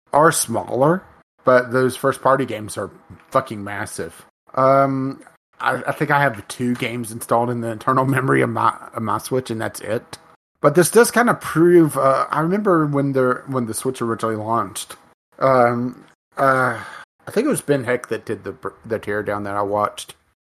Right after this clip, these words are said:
Uh, he did the teardown on all the, uh, consoles and the controllers. Uh, and he pointed out that the memory module on the Switch was on its own little daughter board that could easily be swapped out if you had the proper,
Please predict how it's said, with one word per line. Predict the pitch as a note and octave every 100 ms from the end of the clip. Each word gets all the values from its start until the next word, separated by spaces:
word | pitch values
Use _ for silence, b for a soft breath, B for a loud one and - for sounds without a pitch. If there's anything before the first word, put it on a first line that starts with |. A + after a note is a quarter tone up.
| -
Uh, | C3 B2+
he | C#3
did | C3+ D3 B2
the | B2
teardown | C3 A#2+ B2 A#2+
on | A2+
all | - G#2+ G#2+
the, | G2+ A2 A2 G#2
uh, | G2 G2 - _ _ _ -
consoles | A#2 A2+ A2 A2+ A2 G#2+
and | A2 G2+
the |
controllers. | G2+ F#2 G#2 G#2 A2+ A#2 - - _ _ _ -
Uh, | C#3 C3 -
and | C#3 C#3 C3
he | C#3
pointed | C3 D3 C#3 A#2+
out | A2+ B2+ -
that | A2+
the | A#2+
memory | A#2 B2 B2+ A#2+
module | A2+ A2+ A2+ G#2+
on | A2
the | G#2
Switch | - A2+ A#2 A2+
was | A2 G2+ - -
on | A#2 A2+
its | A2
own | A#2 A#2+ A#2
little | A2 G#2 -
daughter | G#2 G#2 G#2+
board | G2+ A2+ A#2
that | A2 -
could | -
easily | G#2+ A2 G#2+
be | G#2
swapped | F#2+ G2 G2 -
out | F#2+ G2+ F#2+
if | -
you | G2+
had | G2+ G2
the | F#2+ F2+
proper, | - F#2+ - F#2 E2+